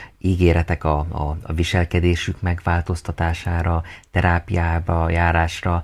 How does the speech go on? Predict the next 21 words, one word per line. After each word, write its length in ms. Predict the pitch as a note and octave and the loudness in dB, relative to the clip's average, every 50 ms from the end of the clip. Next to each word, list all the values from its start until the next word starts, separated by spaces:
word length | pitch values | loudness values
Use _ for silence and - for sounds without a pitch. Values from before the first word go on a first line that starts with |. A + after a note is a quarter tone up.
| - - - - - | -6 -10 -20 -20 -8
de 160 | - - D#2 | -4 0 0
leginkább 440 | D#2 E2+ F2+ F#2 F2 E2 - E2 E2 | 2 2 2 2 0 0 0 -2 0
most 180 | D#2+ D#2+ - - | 0 -2 -2 -2
itt 100 | - - | -2 0
azon 220 | F2 F2 F2+ E2+ | 2 2 2 2
lesz 200 | E2 D#2+ - - | 2 0 -2 -4
a 40 | E2 | -6
hangsúly, 600 | E2 - F#2 F2 E2 D#2+ - - - F2 G2 A2 | -6 -4 -2 -2 -2 -4 -4 -4 -2 0 2 2
hogy 220 | A2 G2+ F2 D#2+ D#2+ | 2 0 0 -2 -4
itt 180 | D2+ C#2+ - | -4 -4 -6
a 120 | - - - _ _ | -8 -10 -10 _ _
közös 540 | - - G2 G2 - F#2+ F2 E2 - - - - - - - _ | 0 2 2 4 4 4 4 4 2 -4 -10 -14 -18 -20 -20 _
jövőbeli 800 | - - D#2 F2 F#2+ G2+ F#2 G2 F#2 F2 D#2 E2+ E2 D#2+ D#2 D#2 - | -6 -2 2 4 6 6 6 6 4 4 4 4 2 0 0 -2 -2
tervekre, 640 | - F2 E2+ F2 E2+ D#2 D#2+ D#2 - - E2 D#2+ | 0 2 2 2 2 2 0 0 0 0 0 0
mint 180 | D#2 D#2+ D#2 D2 | 2 0 0 -2
például 380 | - D#2+ D2+ D2 C#2+ C#2 - | 0 0 0 0 0 -2 -4
a 60 | - F2 | -4 -4
házasság, 880 | E2+ E2+ E2+ E2 D#2+ D#2+ D#2 D#2+ D#2 - - - - D#2+ D#2 D2+ D2 | -4 -2 -2 0 0 -2 -2 -2 -4 -4 -6 -6 -6 -4 -4 -4 -4
gyerekek, 640 | D2 F2 E2+ - D#2 D#2+ - F2 E2+ E2+ E2 - - - | -2 -2 -2 -2 -2 -4 -4 -4 -2 -2 -4 -6 -8 -6
közös 260 | - F2+ E2+ E2 - | -2 -2 -2 -2 -2
utazások, 680 | F2+ D#2+ - E2+ E2 F2+ E2+ E2+ E2 - - G2+ G2+ - | -4 -4 -2 -2 0 0 0 0 0 -2 -2 -2 -2 -4